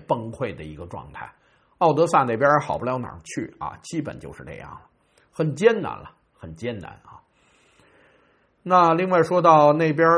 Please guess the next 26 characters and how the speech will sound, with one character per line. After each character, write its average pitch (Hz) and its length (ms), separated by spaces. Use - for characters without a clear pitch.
达 147 140
沃 165 200
斯， 196 400
那 151 140
乌 147 220
克 139 120
兰 135 220
现 147 220
在 135 120
它 143 200
的 139 240
状 131 320
态 120 320
怎 - 160
么 78 80
样 131 260
呢？ 113 180
泽 - 80
连 190 200
斯 185 140
基 175 140
和 180 160
川 180 240
普 131 180
本 110 260
来 117 180